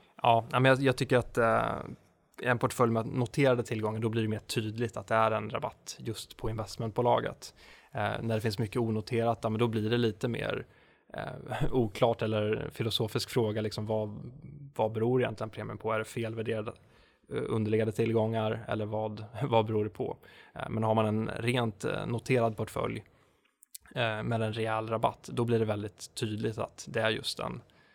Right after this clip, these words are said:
substansrabatt på det här investmentbolaget. Eh, så som investerare tycker jag ju kanske att det är, ehm, ja, lättare att, eh, känna att man verkligen,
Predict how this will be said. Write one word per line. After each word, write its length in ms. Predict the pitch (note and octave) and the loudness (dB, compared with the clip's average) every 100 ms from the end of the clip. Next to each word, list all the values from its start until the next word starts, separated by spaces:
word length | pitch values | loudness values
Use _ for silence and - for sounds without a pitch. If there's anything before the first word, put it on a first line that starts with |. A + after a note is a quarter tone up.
| _ - | _ -10
substansrabatt 1000 | - G2+ G#2+ G#2 - G#2+ - _ - - _ _ | -6 -4 -4 -4 -4 -8 -8 _ -18 -18 _ _
på 200 | - A2+ | -4 -2
det 60 | A2 | -2
här 260 | A2 A#2 - | -4 -6 -10
investmentbolaget. 1040 | A#2 G#2+ G#2 - A2 - A#2 B2+ - - - _ _ _ _ - | -8 -8 -8 -8 -6 0 2 2 -2 -10 -18 _ _ _ _ -12
Eh, 640 | B2 A#2+ - - - C3+ | -8 -8 -10 -12 -12 -14
så 340 | - A#2+ B2 A#2+ - - - | -10 -6 -6 -6 -8 -12 -4
som 220 | - A#2 | 0 2
investerare 500 | A2+ A2+ A#2+ A2+ A#2 | 2 2 4 6 4
tycker 220 | A#2 A2 | 2 -2
jag 100 | G#2 | -2
ju 60 | G#2+ | -4
kanske 240 | A2+ G#2 | -6 -8
att 100 | A2+ | -8
det 80 | - | -6
är, 280 | - - C3+ _ - _ _ _ _ - - | -6 -6 -10 _ -20 _ _ _ _ -18 -14
ehm, 480 | - - - - - | -12 -14 -16 -18 -4
ja, 200 | B2 A2+ | -2 0
lättare 520 | A#2+ A2 - - A#2 A2+ | 2 0 0 2 4 4
att, 300 | G#2+ - - | 2 -4 -2
eh, 200 | - - - C3 | -2 -4 -8 -8
känna 320 | - G#2+ G#2+ | -2 -2 -2
att 120 | - | -6
man 120 | A2 | -4
verkligen, 420 | A2 A2 - A2+ | -4 -4 -4 -6